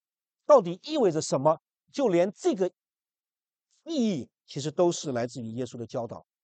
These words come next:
说你会看见，不管是无神论也好，或者是不可知论的朋友也好，我们可以有一个假设，有个前提，就是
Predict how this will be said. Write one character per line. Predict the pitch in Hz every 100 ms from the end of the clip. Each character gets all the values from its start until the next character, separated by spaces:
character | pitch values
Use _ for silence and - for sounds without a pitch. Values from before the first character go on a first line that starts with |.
| _ _ _ _ _ _ _ _ _ _ -
说 | 180 180 180 180
你 | 151
会 | 175
看 | 220 190
见， | 175 135 - _ _ _ _ _ _ _ _ _ _ _ -
不 | 247
管 | 233 165
是 | 165 247 190 160
无 | 147 196
神 | - 190
论 | 214
也 | 156 151
好， | 143 120
或 | 127 220
者 | 170
是 | 156 202 170 135 - _ _
不 | -
可 | - 190
知 | -
论 | 240
的 | 190
朋 | - 175
友 | 180
也 | 156
好， | 143 110 _ _ -
我 | 180
们 | 226
可 | 254
以 | 233
有 | 165
一 | 180
个 | 196
假 | 175 123
设， | - 170
有 | 143
个 | 170
前 | - 160
提， | 175 156
就 | 165
是 | 156 165